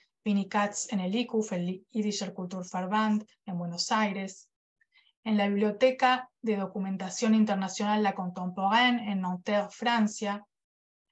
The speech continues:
el Departamento de Historia Oral, así como el archivo digitalizado Jewish Press, ambos de la Biblioteca Nacional de Jerusalén, y muchos más.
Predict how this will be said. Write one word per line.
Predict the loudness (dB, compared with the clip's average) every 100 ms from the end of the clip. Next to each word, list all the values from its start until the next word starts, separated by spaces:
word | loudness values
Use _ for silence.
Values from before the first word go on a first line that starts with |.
| -12
el | -8
Departamento | -8 -6 -8 -4 -2 0 0
de | -2
Historia | -4 -4 -2 -2
Oral, | 2 2 2 -2
así | -8 -6
como | -4 -2
el | -2
archivo | -4 -6 0 0 0
digitalizado | -4 -8 -8 -8 -6 -4 -2 -4 -6
Jewish | -8 -8 -8
Press, | -6 -4 -4 -6 -16 _ _
ambos | 2 4 4
de | 2
la | -2
Biblioteca | -4 -4 -6 -6 -4
Nacional | -4 -4 -4 -4
de | -6
Jerusalén, | -10 -12 -10 -6 -2 0 -2 -6 _ _ _ _ _ _ _ _ -8
y |
muchos | -6 -4 -8 -10 -10
más. | -10 -14 -20 -20 -20